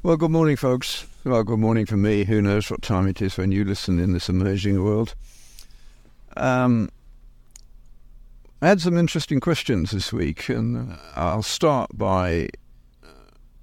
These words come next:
talking briefly about each of them. Uh, the first was a, a question from a doctor about another doctor, uh, who I didn't know about, who's got a much bigger profile in the world at large than I have. And the question was about the Hippocratic Oath and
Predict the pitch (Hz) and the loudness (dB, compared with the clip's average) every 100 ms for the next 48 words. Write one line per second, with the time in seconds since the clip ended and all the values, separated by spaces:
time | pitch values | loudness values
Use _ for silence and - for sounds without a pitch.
0 | - - - 147 117 107 117 101 110 90 | -20 -12 -2 0 2 4 2 2 2 2
1 | 92 113 - 90 87 95 - - - - | 2 0 -2 -4 -2 -2 -6 -20 -20 -20
2 | - - - - - - - - - - | -20 -20 -20 -20 -20 -20 -20 -20 -18 -8
3 | 120 - 202 - 151 131 117 - - - | -4 2 2 4 0 0 0 -2 -6 -2
4 | 135 - - 117 - 175 147 107 85 - | -2 -2 0 2 4 4 4 2 -2 0
5 | 113 110 135 123 120 139 113 87 - - | 0 2 2 4 2 2 0 -2 -6 -6
6 | - 135 117 107 - 117 110 117 98 65 | -8 -8 -6 -6 -4 -2 0 0 0 -2
7 | 101 104 76 95 85 76 110 - 123 64 | 0 0 2 0 -2 -4 -6 -6 -6 -4
8 | - - - - _ 110 104 98 113 - | -8 -12 -18 -20 _ -4 0 0 0 -4
9 | 107 104 71 - _ _ _ - 147 131 | -2 -2 -4 -8 _ _ _ -4 0 0
10 | - 104 107 104 113 113 107 - 117 104 | 2 2 4 2 2 0 0 2 2 2
11 | - 101 104 113 101 - - _ - - | 0 2 2 0 -2 -6 -12 _ -20 -20
12 | - - - _ _ _ - 120 120 135 | -20 -20 -20 _ _ _ -2 2 2 2
13 | 190 - 147 131 123 127 117 - 120 113 | -2 0 -2 -2 0 0 0 -2 -4 -4
14 | - 107 107 95 85 - - 101 95 | 0 0 2 0 -2 -4 -2 0 0